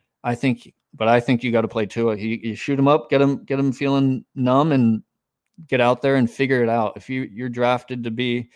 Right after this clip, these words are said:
this quarterback, I know the offensive line is terrible, but the whole team was deflated once Tua went out. Jacoby Brissett is not the answer.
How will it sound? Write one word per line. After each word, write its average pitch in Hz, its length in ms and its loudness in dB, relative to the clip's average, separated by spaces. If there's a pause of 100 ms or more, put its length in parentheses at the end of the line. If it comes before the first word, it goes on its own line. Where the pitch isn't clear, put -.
(300)
this 127 160 -6
quarterback, 127 500 2
I 110 120 -2
know 120 200 4
the 117 80 2
offensive 117 400 -2
line 117 200 2
is 117 100 -2
terrible, 117 400 -2
but 113 300 -2 (1000)
the 127 220 -2
whole 143 180 4
team 143 220 2
was 127 120 2
deflated 113 520 -2
once 104 220 -6
Tua 110 200 -4
went 101 160 -4
out. 92 260 -8
Jacoby 147 360 2
Brissett 131 480 2
is 113 160 -6
not 110 200 0
the 110 140 -4
answer. 110 520 -4